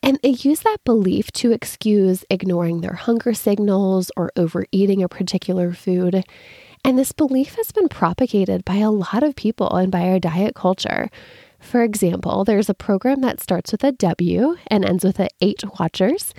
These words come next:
and they allow unlimi-, unlimited fruits and vegetables.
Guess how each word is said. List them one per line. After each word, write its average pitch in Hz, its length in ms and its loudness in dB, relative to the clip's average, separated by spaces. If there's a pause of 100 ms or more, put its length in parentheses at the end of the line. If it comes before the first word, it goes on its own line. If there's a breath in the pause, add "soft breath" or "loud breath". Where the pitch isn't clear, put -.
(380 loud breath)
and 214 240 2
they 226 240 2
allow 208 680 0
unlimi-, 226 560 2 (160)
unlimited 208 680 2
fruits - 400 -6
and 185 120 2
vegetables. - 680 -6